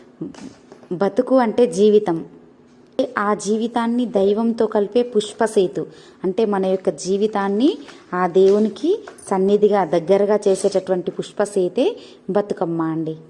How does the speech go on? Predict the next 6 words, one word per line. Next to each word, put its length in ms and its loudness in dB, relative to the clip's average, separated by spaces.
ఈ 160 2
బతుకమ్మను 720 0
తొమ్మిది 400 4
రోజుల 300 2
పండుగగా 540 2
జరుపుకుంటారు. 720 -4